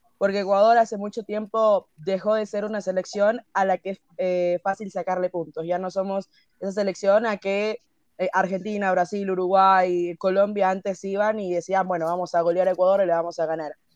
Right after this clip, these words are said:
Yo creo que eso ya ha pasado con la selección ecuatoriana. Ahora, dentro del trámite del partido, complicidad de, de Galíndez,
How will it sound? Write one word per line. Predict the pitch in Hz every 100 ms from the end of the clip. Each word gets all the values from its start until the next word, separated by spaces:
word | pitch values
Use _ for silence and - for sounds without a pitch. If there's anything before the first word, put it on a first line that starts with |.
| _ _
Yo | -
creo | 190 202
que | 196
eso | 190 - 208 180
ya | 185
ha | 196
pasado | 190 214 196
con | 190 170
la | 175
selección | 180 165 190
ecuatoriana. | 190 175 180 170 165 -
Ahora, | 220 233 185 160 _ _ _ _
dentro | 233 240 269
del | 240
trámite | 233 254 269 247
del | 226 202
partido, | 220 220 262 277 294 285 _
complicidad | 240 233 247 262 269 302 311 294 285 -
de, | 240
de | 240
Galíndez, | 214 247 269 320 311 320 -